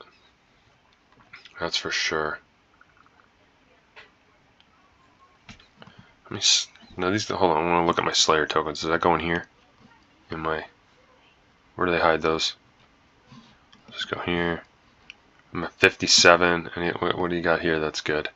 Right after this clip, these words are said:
Holy guacamole. Holy guacamole. I got a long way to go. All right, let's go back.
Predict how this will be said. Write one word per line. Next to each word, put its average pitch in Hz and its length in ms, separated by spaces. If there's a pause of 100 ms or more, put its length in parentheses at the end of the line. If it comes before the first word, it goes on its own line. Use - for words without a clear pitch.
(160)
Holy 92 680
guacamole. 82 840 (1040)
Holy 120 300
guacamole. 92 480 (3500)
I 90 120
got 92 80
a - 20
long 82 200
way 78 80
to 76 40
go. 87 180
All 85 100 (760)
right, 80 60
let's 80 120
go 78 80
back. 76 280